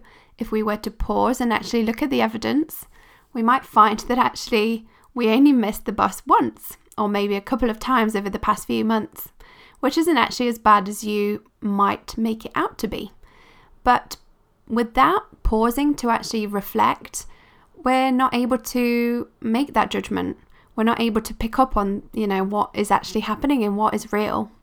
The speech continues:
We might try something new for the very first time. I recently got a piano because I've always wanted to learn to play. But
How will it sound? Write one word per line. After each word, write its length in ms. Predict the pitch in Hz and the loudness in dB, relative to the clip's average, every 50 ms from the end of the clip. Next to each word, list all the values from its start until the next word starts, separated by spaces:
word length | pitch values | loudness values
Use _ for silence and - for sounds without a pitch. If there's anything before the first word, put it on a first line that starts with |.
| _ _ _ _ _ _ - _ _ - - - - - _ _ - | _ _ _ _ _ _ -20 _ _ -20 -20 -20 -20 -20 _ _ -2
We 100 | 247 240 | 0 4
might 320 | 240 - 311 339 - - | 4 4 4 4 0 -4
try 460 | - - 240 240 233 226 220 226 226 220 | 0 4 6 6 6 6 4 2 0 -2
something 380 | - - 220 214 220 214 208 | -2 0 0 0 2 0 0
new 220 | 208 202 202 208 226 | 0 0 0 0 0
for 120 | 226 240 | -2 0
the 100 | 233 233 | -2 0
very 220 | 220 214 214 214 220 | 2 2 0 0 0
first 320 | 220 214 214 220 - - | 0 -2 -2 -2 -2 -6
time. 460 | - 226 220 214 220 254 277 311 320 - - _ - - - - - - - - - - | -2 2 2 2 2 2 0 -2 -2 -6 -20 _ -20 -20 -20 -20 -20 -20 -20 -10 2 6
I 460 | 233 233 226 226 226 220 220 226 - - | 8 8 8 8 6 6 4 2 2 -2
recently 580 | 214 220 233 240 226 - 247 226 220 220 220 | -2 0 0 -2 -2 -2 -4 -2 0 0 -2
got 460 | 196 202 208 196 - - - - - _ - | 0 2 4 4 4 4 0 -16 -14 _ -4
a 160 | 214 - - | -4 -4 -4
piano 640 | - - - 233 220 220 233 277 320 370 381 381 370 - | -6 -8 -4 -2 0 0 2 2 2 2 2 0 0 -2
because 320 | - 262 233 - 226 233 233 | -4 -4 0 0 0 2 2
I've 140 | 220 220 | 2 2
always 260 | 226 220 214 214 220 233 | 4 2 2 2 2 0
wanted 280 | 220 220 220 220 208 - | 0 -2 -2 -4 -6 -2
to 80 | 233 | 0
learn 240 | 226 214 208 202 208 | 0 2 2 0 -2
to 80 | - 208 | -4 -6
play. 400 | - - 214 180 170 107 247 240 - _ _ _ _ _ _ _ _ _ _ _ _ _ _ _ _ _ - - - - | -2 0 2 2 4 2 0 -4 -6 _ _ _ _ _ _ _ _ _ _ _ _ _ _ _ _ _ -20 -20 -14 -4
But 300 | - 269 - - - - | -2 -2 -2 -4 -10 -12